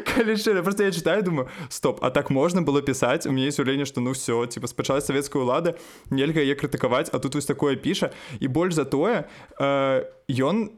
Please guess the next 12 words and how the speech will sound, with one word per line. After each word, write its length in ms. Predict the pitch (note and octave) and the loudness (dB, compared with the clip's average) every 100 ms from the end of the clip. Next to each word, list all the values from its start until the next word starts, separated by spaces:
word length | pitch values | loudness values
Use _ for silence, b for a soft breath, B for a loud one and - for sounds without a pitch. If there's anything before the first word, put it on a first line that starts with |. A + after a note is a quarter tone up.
| - | -14
у 240 | B2+ C3+ C3 | -8 -4 -2
васямнаццатым 480 | D#3 D#3+ E3 C#3+ | 0 0 0 0
годзе 400 | C3 E3+ G#3+ E3 | 0 0 0 0
пераязджае 560 | - C3+ B2+ A#2+ D3 E3+ | -2 0 0 2 2 2
ў 40 | C3+ | 0
Менск, 480 | C3 A#2+ - - - | 0 -2 -4 -14 -14
і 480 | - B2 C3 C3 B2+ | -4 -2 0 0 -2
там 220 | C3 D3 E3 | 0 0 0
публікуе, 560 | C3 C3 D3+ D#3 C#3 B C3+ - | -2 -2 0 0 -2 B -18 -14
э, 480 | - B2+ B2+ B2+ B2 - B2 - - - - | -4 -2 0 0 -2 -4 -10 -10 -10 -10 -10
вершы 480 | D3 B2+ C#3 G3+ F3+ | -4 0 2 0 -2
свае 480 | - C#3+ B2 - | 0 0 0 -2